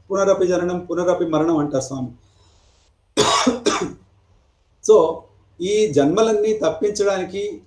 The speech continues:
స్వామి వచ్చి ఒక స్ట్రెయిట్ లైన్ గీస్తారు. ఈ స్ట్రెయిట్ లైన్ గీసినప్పుడు కొన్ని కష్టాలు, ఇష్టాలు,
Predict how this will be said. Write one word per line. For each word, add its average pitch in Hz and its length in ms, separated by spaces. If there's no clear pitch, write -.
స్వామి 202 340
వచ్చి 202 240
ఒక 180 140
స్ట్రెయిట్ 233 440
లైన్ 185 200
గీస్తారు. 127 260
ఈ 143 100
స్ట్రెయిట్ 277 480
లైన్ 269 280
గీసినప్పుడు - 560
కొన్ని 180 220
కష్టాలు, 175 480
ఇష్టాలు, 160 420